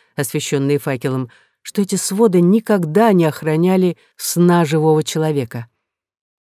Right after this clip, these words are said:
Ощущение грусти и ужаса охватили её при этом открытии. Мрачная тайна сокрыла судьбу несчастного,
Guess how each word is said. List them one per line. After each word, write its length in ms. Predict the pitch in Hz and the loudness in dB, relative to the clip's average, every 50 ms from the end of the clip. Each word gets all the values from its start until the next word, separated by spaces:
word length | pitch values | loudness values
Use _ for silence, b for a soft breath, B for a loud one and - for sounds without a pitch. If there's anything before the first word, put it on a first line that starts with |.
| _ _ | _ _
Ощущение 720 | 156 151 - - 170 - - - 233 226 214 208 202 190 165 | -6 -4 -2 -4 -4 -2 2 4 6 6 6 6 6 4 2
грусти 640 | 139 156 160 196 226 202 - - - - 202 214 - | 0 0 0 0 0 0 -2 -4 -4 -4 -4 -4 -2
и 160 | - 190 190 - _ | -2 -4 -4 -4 _
ужаса 560 | - 190 175 175 170 151 175 165 - - 175 | -2 0 0 2 2 0 0 -2 -2 -2 -2
охватили 540 | 156 156 - 160 160 156 - - 196 190 180 | -2 -2 -2 -4 -4 -4 -2 -2 0 2 2
её 340 | 180 175 170 160 165 175 175 | 2 2 2 2 0 0 0
при 220 | - - - 165 | -2 -2 -2 -2
этом 260 | 160 156 - 165 156 | -2 -2 -2 -2 -2
открытии. 600 | 151 143 - - - 139 127 120 - 135 127 120 - _ _ _ _ _ _ _ _ _ _ _ _ _ _ _ _ _ | -2 -4 -6 -8 -8 -8 -8 -8 -10 -12 -12 -12 -16 _ _ _ _ _ _ _ _ _ _ _ _ _ _ _ _ _
Мрачная 540 | 143 147 151 151 151 - - 160 151 151 147 | -2 0 0 0 0 0 0 0 0 0 0
тайна 440 | - _ 185 175 175 170 160 156 147 | 0 _ 0 2 2 2 2 0 -2
сокрыла 480 | - - 143 120 - 160 160 160 156 | -2 -4 -6 -6 -4 -2 -2 0 0
судьбу 340 | 143 - 160 151 139 139 156 | -2 -2 -6 -6 -4 -4 -2
несчастного, 720 | 156 151 143 - - - 143 127 - - 127 123 127 117 | -2 -2 -4 -4 -6 -8 -8 -8 -8 -8 -8 -8 -8 -10